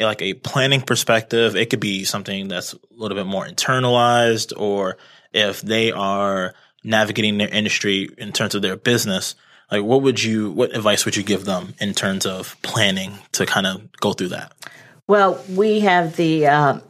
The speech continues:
Speaker 2: advantage of technology.
Speaker 1: Mm-hmm.
Speaker 2: So if you don't have your own computer or laptop or whatever,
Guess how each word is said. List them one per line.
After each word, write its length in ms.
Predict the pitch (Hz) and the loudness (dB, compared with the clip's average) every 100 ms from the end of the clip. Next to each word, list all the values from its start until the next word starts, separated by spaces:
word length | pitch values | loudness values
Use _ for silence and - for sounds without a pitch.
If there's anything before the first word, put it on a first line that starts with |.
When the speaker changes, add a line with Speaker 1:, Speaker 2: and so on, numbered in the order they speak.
| - | 0
Speaker 2:
advantage 880 | 165 160 - - - 160 165 165 160 | 0 0 -4 -20 0 2 2 0 -4
of 140 | 151 | -6
technology. 800 | - 147 165 156 185 185 220 226 - - | -4 -4 2 4 2 0 -4 -6 -12 -12
Speaker 1:
Mm-hmm. 100 | - | -2
Speaker 2:
So 160 | 147 | 0
if 140 | 147 165 | 0 -2
you 320 | 156 160 160 - | -6 -6 -12 -8
don't 240 | - 160 175 | 0 2 4
have 180 | 175 165 | 2 2
your 160 | 170 | 4
own 120 | 165 | 2
computer 640 | 165 170 - 170 170 165 147 | 0 -8 -4 0 2 2 0
or 40 | |
laptop 560 | 131 143 156 - 165 165 | 0 0 0 -2 -4 -4
or 80 | 170 | -2
whatever, 480 | 170 170 170 165 | 2 4 4 2